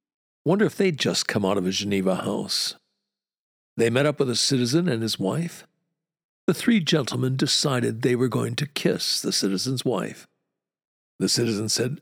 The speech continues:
"No, you don't." One of the gentlemen drew his sword and stabbed the poor man, six inches deep, just below his breast. The hue and cry went up. The watch and constables got there in no time.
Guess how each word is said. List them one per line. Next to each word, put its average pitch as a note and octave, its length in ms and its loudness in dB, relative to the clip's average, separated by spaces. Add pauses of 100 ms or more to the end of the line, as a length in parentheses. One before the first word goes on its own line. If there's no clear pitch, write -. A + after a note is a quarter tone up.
"No, G3+ 100 2
you C3 140 4
don't." F2+ 280 -2 (1160)
One C#3 220 4
of G3+ 60 2
the F3+ 60 4
gentlemen B2 640 0 (180)
drew C3 280 4
his C#3 180 2
sword A2 540 0 (100)
and C3 180 0
stabbed A2 580 0
the G#2+ 60 -6
poor - 300 -2
man, G#2+ 380 -4 (680)
six - 640 0
inches F3+ 380 0
deep, - 380 -4 (680)
just D#3 280 0
below C#3+ 240 4
his B2+ 120 -2
breast. - 540 -4 (840)
The G#2+ 100 4
hue C3 240 4
and F#2+ 200 0
cry D3 380 2
went B2 200 0
up. - 340 -4 (680)
The G2+ 60 0
watch C3 440 0
and G#2 140 -6
constables C3+ 640 -2
got C3 320 -2
there C#3+ 180 2
in A2+ 160 -2
no C#3 160 2
time. F#3+ 500 -2